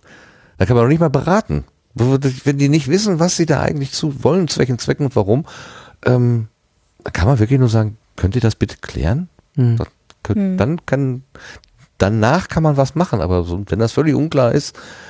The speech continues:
Speaker 1: irgendwas von irgendwem für irgendwas, dann kann man immer sagen, nein, das ist rechtswidrig.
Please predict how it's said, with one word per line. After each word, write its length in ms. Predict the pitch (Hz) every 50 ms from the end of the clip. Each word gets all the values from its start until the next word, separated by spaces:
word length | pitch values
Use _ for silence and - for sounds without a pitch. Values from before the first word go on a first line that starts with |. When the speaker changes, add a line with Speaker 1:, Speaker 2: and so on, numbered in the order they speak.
| - - _
Speaker 1:
irgendwas 720 | - 127 160 196 196 208 190 - - 143 160 - - - - _
von 240 | - - 131 131 -
irgendwem 560 | - 147 165 180 165 - - 120 127 139 135
für 160 | - - -
irgendwas, 760 | - 107 120 135 143 143 - - 87 113 143 - - - - _ _ _ _ _ _ _ _ _ _ _
dann 140 | _ 80 78
kann 100 | - 104
man 100 | 104 104
immer 100 | 101 104
sagen, 220 | 98 117 117 113 104
nein, 180 | 87 73 87 107
das 140 | 120 117
ist 160 | 127 117 - 107
rechtswidrig. 640 | 98 - - - - 73 76 78 78 - - -